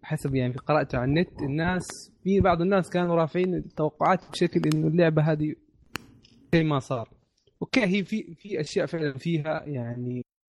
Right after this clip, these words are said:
أقدر أقول إنه فعلًا شيء جبار. يعني عالم اللعبة، أنا خلينا نتكلم عن عالم اللعبة أول شيء، اللي هو أكبر نقطة وأهم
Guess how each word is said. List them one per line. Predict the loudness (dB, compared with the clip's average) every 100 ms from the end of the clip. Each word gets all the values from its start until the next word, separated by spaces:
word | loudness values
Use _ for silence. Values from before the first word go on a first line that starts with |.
| _ -6
أقدر | -2 2 2
أقول | 2 0
إنه | -2 -6
فعلًا | -8 -2 0 2 -2
شيء | -2 -2 -2 -4
جبار. | -10 -10 -10 -8 -8
يعني | -6
عالم | -2 0 0
اللعبة، | -2 -2 -2
أنا | -4
خلينا | -6 -8 -4 -2 -4 -8
نتكلم | -10 -4 -2
عن | 2
عالم | 2 2
اللعبة | 0 0 -2 -6 -10 0
أول | 2 2
شيء، | 0
اللي | -2 -2
هو | -2
أكبر | -6 -12 -6 -4 0
نقطة | -2 0 0
وأهم | 2 2